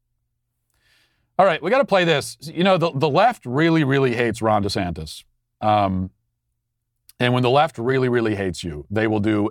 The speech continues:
anything to destroy you. Anything. So here's Joy Reid on M S N B C, uh, along with her guest,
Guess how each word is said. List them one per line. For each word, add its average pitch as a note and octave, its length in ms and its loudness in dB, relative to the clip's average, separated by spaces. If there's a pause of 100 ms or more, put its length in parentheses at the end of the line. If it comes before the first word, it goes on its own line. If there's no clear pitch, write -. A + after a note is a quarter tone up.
(100)
anything A2+ 680 -2 (240)
to G#2 100 -2
destroy F#2 360 -4
you. C2+ 160 -18 (280)
Anything. C#3 400 -2 (480)
So D#3 160 0
here's G3 260 0
Joy E3 340 0
Reid C3 300 0
on G#2 80 -2
M A#2+ 140 0
S C3 120 -4
N C3 120 0
B A2+ 100 0
C, F2 320 -4 (580)
uh, G#2+ 60 2
along A#2+ 380 2
with D3+ 120 -4
her C#3 120 -4
guest, G#2 520 -4